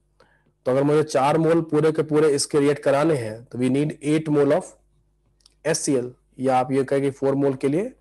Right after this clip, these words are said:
वही coefficient बराबर करके कि इसका अगर फ़ोर मोल है तो इसका X मोल है, तो क्या लिखोगे, four divide by x equal to two by, sorry, one by two, तो X की value कितनी, एट, ऐसे करके निकल आएगी। तो X मोल तो है नहीं आपके पास, कितने मोल हैं, छह मोल हैं,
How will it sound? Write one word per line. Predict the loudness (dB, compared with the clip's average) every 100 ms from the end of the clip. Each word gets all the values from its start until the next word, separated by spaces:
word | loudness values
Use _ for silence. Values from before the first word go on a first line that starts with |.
| _ _ -2
वही | -2
coefficient | 0 -2 -2 -2 -2 0
बराबर | 0 0 0 -4 -8
करके | -6 -4 -6
कि | -10 -12 -6
इसका | -4 -2 0
अगर | 0 -2
फ़ोर | 0 0
मोल | 2 2
है | 0
तो | -4
इसका | -6 -4
X | -2 -2
मोल | 0 2 0
है, | -4 _ _ _ _ _ _ _
तो | -4
क्या | -2
लिखोगे, | 0 -2 -4 -4
four | 0 0
divide | 2 2 2
by | 2 2
x | 0 -2
equal | -4 -2 -2
to | -4
two | -4 0
by, | 0 0 -6 _ _ _ _ _ _
sorry, | -6 -2
one | 0 0
by | 0
two, | 0 -6 -6 _ _ -10
तो |
X | -10
की | -4 -2
value | -2
कितनी, | -2 -4 -4 -4
एट, | -6 -10
ऐसे | -10 -6
करके | -6 -6
निकल | -8 -10
आएगी। | -12 -14 -16 -20 _ _ _ -20 -20 -20 _ _ _ _ _ _ _ _ _ _ -6
तो |
X | -4 -2
मोल | 0 0
तो | 0
है | 0
नहीं | 2 2
आपके | 0 -2
पास, | -2 -2
कितने | -4 -2 0
मोल | 0 -2
हैं, | -6 -8
छह | -2 2
मोल | 2 2
हैं, | 0